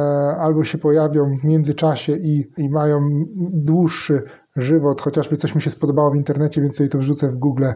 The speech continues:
Keep i będę tam trzymał, aż, e, nie przestanie mi być potrzebne. A, albo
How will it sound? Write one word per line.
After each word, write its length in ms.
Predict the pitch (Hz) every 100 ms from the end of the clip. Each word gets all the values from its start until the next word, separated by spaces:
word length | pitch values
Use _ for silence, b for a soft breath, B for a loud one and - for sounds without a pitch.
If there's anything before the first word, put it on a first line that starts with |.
| -
Keep 220 | 160 -
i 40 |
będę 240 | 147 143 139
tam 280 | 143 139 139
trzymał, 680 | - 165 147 139 160 143
aż, 240 | 123 - - B B B - -
e, 920 | 139 135 131 135 131 131 131 131 131
nie 140 | 139
przestanie 360 | 135 - - 143
mi 120 | 139
być 140 | 131 -
potrzebne. 640 | 143 - 127 147 254 269 b b _ -
A, 400 | 151 156 160 -
albo 960 | 175 196 196 185 196 196 196 196 196